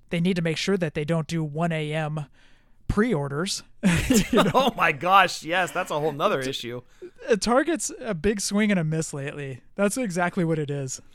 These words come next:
Speaker 2: Yeah, and you brought up one earlier, Jeff, about the employee going to the back room and socking a couple aside for their friends. You know that that's gonna happen.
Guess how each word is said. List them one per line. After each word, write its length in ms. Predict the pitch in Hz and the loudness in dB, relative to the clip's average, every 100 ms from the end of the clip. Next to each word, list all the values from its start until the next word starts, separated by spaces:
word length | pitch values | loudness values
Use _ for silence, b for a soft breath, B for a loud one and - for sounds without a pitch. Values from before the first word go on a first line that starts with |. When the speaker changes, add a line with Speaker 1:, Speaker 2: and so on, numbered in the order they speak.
| B | B
Speaker 2:
Yeah, 220 | 165 180 | 0 2
and 200 | 165 180 | 2 2
you 140 | 185 254 | 0 0
brought 220 | 208 170 | 2 4
up 140 | 156 | 2
one 140 | 160 143 | -2 -2
earlier, 380 | 151 170 135 113 | -2 -2 -4 -6
Jeff, 340 | 110 117 104 117 | -6 -8 -8 -8
about 340 | 123 139 135 | -4 -4 -4
the 100 | 139 | -8
employee 460 | 127 - 147 156 127 | -10 -8 -4 -4 -6
going 240 | 135 131 | -8 -10
to 60 | 113 | -12
the 80 | |
back 320 | 104 135 131 131 | -8 -6 -6 -8
room 180 | 135 | -12
and 100 | 123 | -12
socking 400 | 113 147 139 - | -8 -6 -4 -6
a 40 | 123 | -10
couple 340 | - 123 120 | -10 -10 -10
aside 320 | 117 - 139 135 | -8 -6 -6 -6
for 80 | |
their 160 | 127 113 | -10 -10
friends. 380 | - 151 139 127 | -8 -8 -8 -8
You 120 | 233 | -6
know 220 | 240 277 | 0 2
that 140 | 180 151 | 2 -2
that's 240 | 143 - | -6 -6
gonna 200 | 139 127 | -10 -8
happen. 440 | 117 110 113 107 | -6 -6 -10 -16